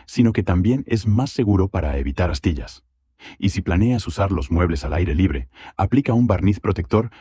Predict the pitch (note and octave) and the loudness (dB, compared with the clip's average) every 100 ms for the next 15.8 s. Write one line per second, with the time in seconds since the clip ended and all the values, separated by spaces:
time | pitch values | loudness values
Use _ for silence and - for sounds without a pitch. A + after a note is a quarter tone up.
0 | _ A2+ G2+ G2 E2+ - G#2+ A#2+ G#2+ F2+ | _ -2 0 -2 -2 -2 0 0 2 0
1 | D2 E2+ F2+ D2+ - D2+ - _ _ _ | 0 -2 -2 -4 -4 -6 -8 _ _ _
2 | _ _ _ _ _ _ - F#2+ G2+ A#2 | _ _ _ _ _ _ -2 2 4 2
3 | A2 F#2 F#2 F#2 E2+ F2 D#2+ F#2 - G2+ | 0 -2 0 0 0 -2 -4 -4 -2 -2
4 | B2 _ _ _ _ _ - - F#3+ F3+ | -4 _ _ _ _ _ -8 2 2 2
5 | D3 A#2 - D2+ E2+ F2+ F#2 E2 E2 C2+ | 0 0 0 0 0 2 0 0 -2 -4
6 | - A#2+ D3+ D#3+ C3 F#2+ A2 A2 G2+ F2 | -4 2 2 2 0 0 -2 0 -2 -2
7 | F#2 G#2 F2+ - _ _ _ _ - - | 0 2 0 -4 _ _ _ _ -18 0
8 | D#3+ F3 C#3+ B2 A2+ G#2+ A#2+ G#2+ E2 F#2 | 2 2 0 -2 -2 -2 -2 0 0 0
9 | F2+ E2+ D#2+ F2 F2 F2+ E2 D#2 G2 D#2+ | 0 -2 -2 -2 0 -2 -2 -2 0 -2
10 | - _ B2 A2 - F#2 A#2 C3 A#2 E2 | -6 _ 2 2 2 0 2 0 0 0
11 | D#2 G2+ A2+ G#2 F#2 E2 F#2+ A#1+ - _ | 0 0 -2 -4 0 0 -2 -4 -12 _
12 | _ _ _ - - G2 F2 G#2 A2+ G2+ | _ _ _ -20 -6 -2 2 2 2 2
13 | G2 G#2 G2 F2+ F#2+ G2+ F2+ F#2 F#2+ G2 | 0 0 -2 0 2 2 0 0 0 -2
14 | A2+ F2+ F#2 F#2 E2+ F2+ A2+ - D2+ C2+ | -2 -2 -2 -2 0 0 0 -2 -4 -2
15 | A#2 G#2+ F2+ F2 D#2 C#2+ F#2 | 0 2 0 -2 -2 0 -2